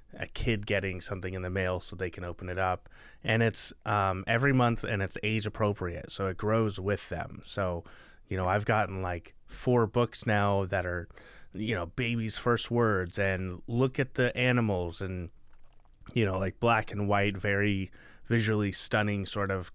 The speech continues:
or contrast sort of thing. And so it's just these books that until I think five years old, they get a book every month.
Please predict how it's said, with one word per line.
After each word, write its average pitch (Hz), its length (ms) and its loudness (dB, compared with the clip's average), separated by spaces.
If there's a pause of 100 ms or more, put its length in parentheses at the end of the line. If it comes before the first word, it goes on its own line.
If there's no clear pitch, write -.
(140)
or 90 180 0
contrast 101 840 0
sort 104 220 -2
of 95 60 -8
thing. 95 280 -2 (380)
And 107 140 0
so 107 500 6
it's - 420 0 (320)
just - 220 -2
these 101 340 -2 (280)
books - 380 0
that 98 260 2 (320)
until 123 840 4
I 123 80 2
think 117 240 0
five 120 380 2
years 107 260 2
old, 101 400 0 (640)
they 104 160 2
get 104 160 0
a 95 60 0
book 95 260 -2
every 90 260 -4
month. 87 400 -10